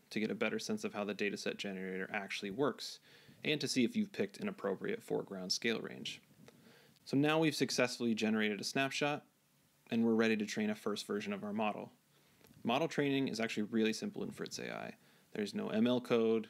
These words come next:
or Python notebooks or any other model building overhead. To start a training job, click on the Training tab on the left-hand menu, and then the Train a Model button over on the right.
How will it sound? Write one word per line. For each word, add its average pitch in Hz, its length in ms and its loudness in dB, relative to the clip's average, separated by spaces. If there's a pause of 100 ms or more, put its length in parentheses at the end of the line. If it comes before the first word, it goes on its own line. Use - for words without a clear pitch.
or 107 80 -10
Python 113 420 0
notebooks 110 580 -2
or 101 120 -4
any 110 280 2
other 107 240 -2
model 104 300 -2
building 95 380 -6
overhead. - 540 -8 (800)
To 123 100 2
start 131 180 6
a 123 40 4
training 131 320 2
job, 147 300 -2 (160)
click 127 200 2
on 120 80 4
the 113 80 4
Training 123 360 2
tab 123 400 -2
on 110 120 0
the 107 60 2
left-hand 104 500 -2
menu, 147 380 0 (200)
and 110 220 2
then 113 260 2 (200)
the 101 80 -4
Train 113 340 2
a 107 40 2
Model 104 360 0
button 92 360 -4
over 98 200 -6
on 98 100 -4
the 98 80 -4
right. 98 240 -4